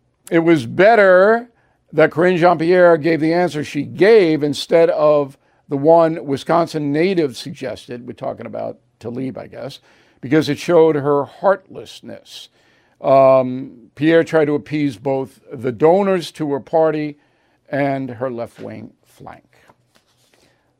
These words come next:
You know how I feel about the, uh, spokesperson for the president.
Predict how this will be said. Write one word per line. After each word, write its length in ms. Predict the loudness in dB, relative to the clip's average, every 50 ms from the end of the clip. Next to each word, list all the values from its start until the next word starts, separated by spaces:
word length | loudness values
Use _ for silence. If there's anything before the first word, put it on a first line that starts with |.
| _ _ _ _ _ _ _ _ -12
You 80 | -10
know 160 | -8 -8 -8 -6
how 180 | -6 -6 -6
I 100 | -6 -8
feel 280 | -10 -12 -10 -8 -6 -6
about 360 | -4 -4 -2 -2 -4 -4 -6
the, 320 | -10 -8 -6 -6 -6 -6
uh, 200 | -6 -6 -6 -8
spokesperson 840 | -12 -14 -16 -14 -14 -14 -14 -16 _ -10 -10 -10 -8 -10 -14 -16 -16
for 80 | -16
the 80 | -18 -20
president. 500 | _ -18 -18 -18 -18 -20 -20 -20 -20 _